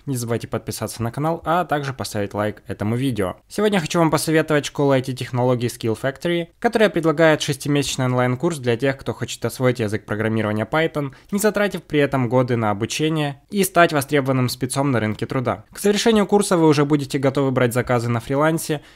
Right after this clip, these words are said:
и создавать собственные проекты. Новый набор на курс стартует ежемесячно. Переходите по ссылке в описании под этим видео. На сайте есть также полная программа курса.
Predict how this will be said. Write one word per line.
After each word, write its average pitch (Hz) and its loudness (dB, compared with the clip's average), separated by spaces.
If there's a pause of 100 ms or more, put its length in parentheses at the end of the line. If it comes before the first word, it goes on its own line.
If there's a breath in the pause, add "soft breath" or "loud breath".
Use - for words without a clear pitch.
и 214 0
создавать 147 2
собственные 120 -2
проекты. 117 -4 (380 soft breath)
Новый 226 6
набор 214 4
на 185 4
курс 190 0
стартует 127 2
ежемесячно. 147 -2 (140)
Переходите 220 4
по 156 -2
ссылке 147 0
в 135 4
описании 131 0
под 123 0
этим 120 0
видео. 165 0 (180 loud breath)
На 180 -4
сайте 214 2
есть 131 0
также 127 -2
полная 160 4
программа 107 0
курса. 113 -6